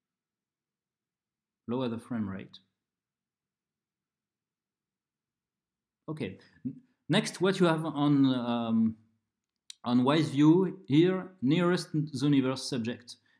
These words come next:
If you want, if you are here, and you, uh, for example, you want to, to see what's on the left, you can, you can go here and click on the subject, and you have a link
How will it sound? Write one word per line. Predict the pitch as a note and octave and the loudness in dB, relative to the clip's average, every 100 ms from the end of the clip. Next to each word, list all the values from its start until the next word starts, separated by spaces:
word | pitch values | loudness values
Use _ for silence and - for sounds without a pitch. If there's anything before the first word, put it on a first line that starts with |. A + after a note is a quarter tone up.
| - | -8
If | D3+ | 0
you | A3 | 2
want, | F#3 F3 D3+ | 2 0 -4
if | D3 | -2
you | F3+ E3 | 0 0
are | D3+ | 0
here, | D3+ E3 | -2 0
and | C#3+ | 0
you, | C#3+ C3 | 0 -2
uh, | A#2+ - - _ | -2 -4 -16 _
for | - | -2
example, | D3+ C#3+ D3 C3+ | 0 0 2 0
you | B2+ | 2
want | C3+ C3+ | 2 2
to, | C3 B2 | 0 0
to | A#2+ B2+ | -2 -6
see | - | -2
what's | B2+ B2 A#2 | -4 -4 -4
on | G#2+ | -2
the | |
left, | G#2 D3 D#3 - - _ _ _ | -2 -4 -6 -14 -20 _ _ _
you | F3+ | -2
can, | A3 E3+ D3 - | 0 0 -2 -4
you | D3 | -4
can | D#3+ C3+ | 0 2
go | B2+ B2+ | 2 2
here | A2+ B2+ F3 - _ _ _ _ | 0 -2 -2 -8 _ _ _ _
and | C#3+ D#3+ | -2 -2
click | D#3 F#3+ F#3+ - - _ _ _ _ _ _ _ _ _ _ _ _ _ _ _ _ _ _ _ _ _ _ _ _ _ _ _ _ _ _ _ _ _ _ _ | 0 0 0 -12 -20 _ _ _ _ _ _ _ _ _ _ _ _ _ _ _ _ _ _ _ _ _ _ _ _ _ _ _ _ _ _ _ _ _ _ _
on | D3 | -2
the | C#3+ | -2
subject, | - A#2+ G#2 G2+ - | -2 -6 -8 -14 -4
and | C3 | 2
you | C#3 | 4
have | D#3 | 2
a | C#3+ | 2
link | C3+ F3 - | 2 0 -4